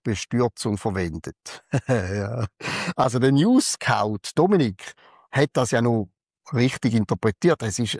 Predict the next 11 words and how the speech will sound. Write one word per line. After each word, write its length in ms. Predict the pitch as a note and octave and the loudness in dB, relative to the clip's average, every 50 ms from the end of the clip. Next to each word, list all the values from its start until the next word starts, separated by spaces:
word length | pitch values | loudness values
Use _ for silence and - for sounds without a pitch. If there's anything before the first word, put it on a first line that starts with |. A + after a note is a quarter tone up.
| - | -4
in 100 | - A#2 | -2 0
erster 320 | A2+ A2+ A#2+ - - - G#2 | 0 0 0 -2 -2 -2 0
Linie 340 | A2 G#2+ G#2 G#2 G2 - - | 0 2 2 2 0 0 0
ein 160 | A#2 G#2+ G2+ | -2 -2 0
religiöser 640 | F#2+ G2+ G#2+ G#2 G2+ F#2+ A2 G2+ G#2 G2 - G#2 F#2 | 0 0 0 0 0 0 0 0 0 0 -2 -2 -2
Aufruf, 720 | - - G3+ E3+ - - A#2+ G#2 F2+ F#2 - - - - | 0 0 0 2 2 2 2 2 2 0 -4 -10 -10 -6
wie 140 | G#2+ G#2+ G#2+ | -4 -2 0
man 120 | G#2 G2+ - | 0 0 0
immer 200 | - A#2+ A#2+ A#2+ | 2 2 2 2
mal 200 | A2+ A2 A2 G2+ | 2 2 0 0
wieder 320 | A2+ A2+ - A2+ G#2 G2+ | -2 -2 0 0 0 0